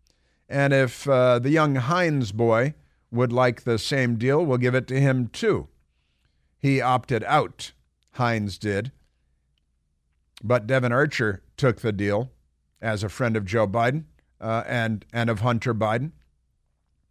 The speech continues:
And, uh, now it's all out here. And, and where's the, the M S D N C, C N N? They, they buried this thing in a shallow grave. And the Washington Post doesn't have a word about it.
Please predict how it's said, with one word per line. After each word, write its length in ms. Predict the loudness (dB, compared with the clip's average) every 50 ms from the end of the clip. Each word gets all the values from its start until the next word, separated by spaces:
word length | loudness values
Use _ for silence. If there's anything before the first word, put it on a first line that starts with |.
| _ _ _ _ _ _ _ _ _ _ _ _ _
And, 640 | -6 -2 -2 0 2 2 2 0 0 0 0 2 4
uh, 200 | 4 6 6 4
now 240 | 4 4 4 2 2
it's 140 | 2 2
all 200 | 2 4 4 6
out 180 | 6 4 4 4
here. 240 | 2 0 0 -2 -8 -4
And, 280 | 0 2 2 2 2 0
and 280 | 2 2 2 2 2
where's 240 | 0 0 0 0 0
the, 180 | 2 0 0 0 -6 -20 _ _ _ 0
the 300 | 2 4 4 4 2 0 _ _ _ _ _ _ -6
M 140 | -2 0 0
S 160 | 0 0 0
D 160 | 0 2 2
N 120 | 2 2 0
C, 260 | -2 -4 -4 -4 -4
C 200 | -4 -2 -2 0
N 120 | 0 2
N? 280 | 0 0 -2 -4 -6 -14 _ _ _ _ _ _ _ -2
They, 220 | 0 2 2 2
they 360 | 0 -2 -2 0 0 0 0
buried 600 | -2 -4 -8 -2 0 4 4 6 4 4 2 2
this 220 | 0 0 0 0 -2
thing 200 | -2 0 0 0
in 80 | 0
a 60 | -2
shallow 360 | -2 0 2 2 4 4 4 2
grave. 400 | 2 2 2 4 2 2 -2 -4 _ _ _ _ _ _ _ _ _ _ _ _ _ _ _ _ _ _ _ _ _ _ -4
And 240 | 0 2 2 2 2
the 60 | 2
Washington 380 | 2 2 2 2 0 -2 -4 0
Post 320 | 2 4 4 4 2 2
doesn't 300 | 2 2 2 4 2 2
have 300 | 2 2 2 2 2 4
a 100 | 2 2
word 440 | 2 2 2 4 6 6 6 6 4
about 280 | 4 4 6 4 6 4
it. 200 | 2 0 -2